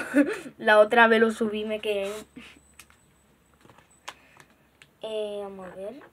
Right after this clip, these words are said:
Si veis que no tengo luna de aquí porque esta no es la misma cuenta, ¿vale? La otra ya me lo he pasado y no... Y esta que me tengo menos completa, pues decidí subirla aquí, pero no es la misma. Quiero...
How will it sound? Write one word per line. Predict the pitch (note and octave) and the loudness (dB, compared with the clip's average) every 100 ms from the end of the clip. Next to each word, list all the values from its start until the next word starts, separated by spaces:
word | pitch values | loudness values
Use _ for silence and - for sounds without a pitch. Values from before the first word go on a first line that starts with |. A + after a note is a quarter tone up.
| _ | _
Si | - - | -4 2
veis | A#3+ B3 | 4 4
que | - | 2
no | D4 D4 | 0 0
tengo | D4 C#4+ | 2 2
luna | C#4+ D4 D4 | 2 2 2
de | C#4+ | 2
aquí | C#4+ | 0
porque | C4+ C4+ A#3+ | -4 -4 -4
esta | C4 | -4
no | C4 | 0
es | C4+ | 2
la | A#3+ | 2
misma | A#3+ A#3 A3+ | 0 -4 -4
cuenta, | B3 B3 G#3 | -4 -4 -2
¿vale? | F#3+ G3+ A#3 A3 | 0 2 0 0
La | G3 | 2
otra | G3 A#3+ A#3+ | 2 2 2
ya | A#3+ | 2
me | A#3+ | 2
lo | |
he | A#3 | 2
pasado | A#3 A3+ A#3 | 0 2 0
y | A3+ | 0
no... | G3+ G3+ G3 F#3+ G3+ G3 - - - | -2 -2 -2 -2 -4 -6 -10 -14 2
Y | |
esta | C4 C4 | 2 4
que | B3 | 2
me | A3 A3 | 4 2
tengo | A3+ - A#3+ A3+ | 0 -8 -2 -2
menos | G#3+ G#3+ A3+ | 0 -2 0
completa, | B3 A#3 B3+ B3 B3 | 0 2 4 4 2
pues | A3+ G#3+ G3+ G3 F#3 - | 0 0 0 0 0 -2
decidí | A3 G#3+ G#3 | -6 -8 -8
subirla | G#3 G#3 G3+ | -8 -6 -8
aquí, | G3+ | -8
pero | G3+ G3+ | -12 -12
no | G3 | -8
es | G3+ | -6
la | G#3 | -4
misma. | G#3+ G3+ F#3+ - _ _ - - - _ | -6 -10 -14 -20 _ _ -20 -20 -20 _
Quiero... | - A#3+ A#3+ B3 B3 B3 A#3 A3+ G#3+ G2+ G2+ - D#2+ C#2+ B1+ | 2 4 6 6 8 6 4 2 2 2 2 0 -2 -4 -8